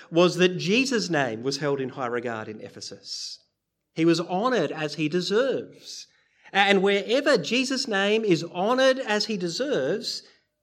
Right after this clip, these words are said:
it brings radical change to a city. Radical change to a person's life, radical change to a community, to a city, to a country. That's what we get a taste of here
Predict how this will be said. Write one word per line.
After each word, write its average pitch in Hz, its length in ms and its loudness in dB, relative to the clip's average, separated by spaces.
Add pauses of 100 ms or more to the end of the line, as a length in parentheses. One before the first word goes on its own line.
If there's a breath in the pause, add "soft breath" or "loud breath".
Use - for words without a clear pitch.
it 190 180 0
brings 202 340 0
radical 185 540 -2
change 240 580 -6
to 180 120 -4
a 180 80 0
city. 180 500 -8 (840)
Radical 233 340 2
change 214 380 -2
to 190 120 0
a 151 60 4
person's 156 420 -2
life, 185 440 -4
radical 196 340 0
change 165 360 -2
to 156 120 0
a 147 60 2
community, 190 640 -2
to 151 160 -4
a 123 40 -2
city, 226 400 -4 (280 loud breath)
to 143 160 -4
a 131 40 -2
country. 175 640 -8 (920)
That's 165 200 -2
what 175 120 -2
we 202 100 -4
get 170 140 0
a 180 40 -6
taste 240 460 -4
of 131 240 -4
here 135 440 -6